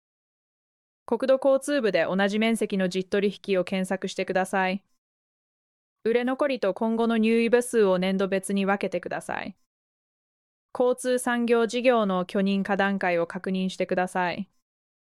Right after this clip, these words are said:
平日と週末の証券の動きを分けて記録してください。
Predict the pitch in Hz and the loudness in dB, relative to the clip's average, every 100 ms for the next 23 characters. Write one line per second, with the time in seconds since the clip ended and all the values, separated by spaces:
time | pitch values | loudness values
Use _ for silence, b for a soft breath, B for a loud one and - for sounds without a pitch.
0 | _ _ _ _ _ 233 233 240 - 262 | _ _ _ _ _ -2 -2 -2 -2 -2
1 | - 254 254 262 262 254 277 262 220 190 | 0 0 0 0 -2 0 2 2 2 -2
2 | 180 185 190 208 185 190 185 165 165 196 | 0 0 0 0 0 0 -2 -6 -2 -2
3 | 185 196 - 190 180 185 196 185 - | -2 -4 -4 -2 -2 0 0 -2 -4